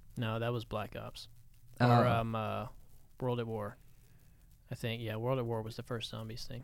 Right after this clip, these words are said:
Speaker 2: That was huge.
Speaker 1: It was a big deal.
Speaker 2: <laughs> People lost their minds when they put zombies in that game.
Speaker 1: It was a big deal. Still the best zombies mode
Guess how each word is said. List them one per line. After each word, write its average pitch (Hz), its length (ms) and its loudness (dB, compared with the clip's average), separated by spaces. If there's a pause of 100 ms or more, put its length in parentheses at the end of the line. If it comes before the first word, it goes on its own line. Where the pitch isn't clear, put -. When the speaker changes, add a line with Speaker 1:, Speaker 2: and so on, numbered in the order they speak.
(100)
Speaker 2:
That 139 80 12
was 120 120 10
huge. 113 400 6 (320)
Speaker 1:
It 127 40 0
was 120 100 4
a 120 60 2
big 160 160 10
deal. 123 200 12 (180)
Speaker 2:
<laughs> 170 160 6
People 151 300 8
lost 135 240 12
their 131 160 10
minds 127 420 10
when 123 100 8
they 120 100 10
put 120 180 6
zombies 117 400 8
in 117 80 6
that 107 160 4
game. 110 300 4
Speaker 1:
It - 20 0
was 120 120 2
a 123 40 0
big 120 140 2
deal. 113 240 -2 (640)
Still - 240 4
the 135 60 6
best 123 200 4
zombies 120 280 2
mode 117 200 -2